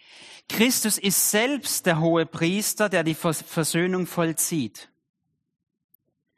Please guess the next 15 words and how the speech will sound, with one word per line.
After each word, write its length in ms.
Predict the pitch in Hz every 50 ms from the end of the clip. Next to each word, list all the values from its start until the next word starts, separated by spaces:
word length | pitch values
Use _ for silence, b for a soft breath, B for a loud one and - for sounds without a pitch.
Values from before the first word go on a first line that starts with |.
| 988 988 960 906 _ _ _ _ _ _ _ _ _ _ _ _ _ _
Und 180 | - 139 127 -
gleichzeitig 1200 | - 147 147 143 165 220 254 233 - - - - 190 165 165 170 180 175 - 190 185 170 - - - B B B B B B B B B _ _ _ _ _
ist 300 | - 139 127 - - -
Christus 720 | - - - 160 185 180 - - - 180 180 170 - - -
das 260 | 151 131 - - -
Sühnopfertier. 1200 | - 180 196 208 202 170 - 131 131 - - - - 143 127 - - - 127 123 135 156 196 - _ _ _ _ _ _ _ _ _ _ _ _ _ _ _ _ _ _ _ _ _ _ _ _ _ _ _ _ _ _ _ _ _ _ -
Und 80 | -
das 120 | 139 - -
heißt 320 | 160 151 170 170 - -
nichts 220 | 180 165 - - 139
anderes, 560 | 135 135 160 185 170 180 165 190 185 - -
dass 300 | - 127 120 - - - _ _ _ _ _
er 380 | - 165 175 190 202 202 214 214
sich 360 | 202 - - 208 185 - - _
identifiziert 1300 | - 165 143 - 147 143 139 135 139 131 - 143 131 - - - - 165 165 196 233 - - - -